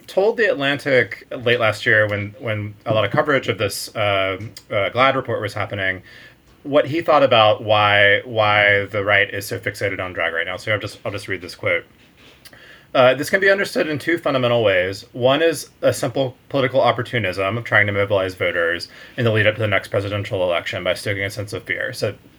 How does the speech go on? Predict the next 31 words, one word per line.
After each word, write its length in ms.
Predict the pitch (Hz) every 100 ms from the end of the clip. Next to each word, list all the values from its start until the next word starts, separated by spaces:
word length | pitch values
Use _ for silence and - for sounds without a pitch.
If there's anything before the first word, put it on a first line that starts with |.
| _
right, 280 | - 101 98
that's 220 | 110 -
the, 400 | - 107 101 101
that's 240 | 107 98 -
the, 400 | 104 90 90 95 -
uh, 320 | 98 90 85 -
political 300 | 117 101 95
part 160 | 104 90
we've 100 | 90
been 80 |
talking 280 | 92 92 92
about. 260 | 90 85 - - - - _
Then 120 | 160
he 100 | 170
goes 200 | 180 147
on 100 | 135
to 80 | 117
say, 320 | 110 110 101 98 - - _ -
"The 200 | 120 139
more 280 | 147 185
you 140 | 233 233
can 220 | 214 175
control 360 | 170 156 151 139
people's 360 | 135 127 117
sense 240 | 123 117 -
of 100 | -
possibility, 800 | 113 107 98 120 120 95 90 87
of 160 | 98
expansiveness 760 | 101 - 127 117 - 101 95 -
and 140 | 98
freedom, 540 | - 196 165 123 110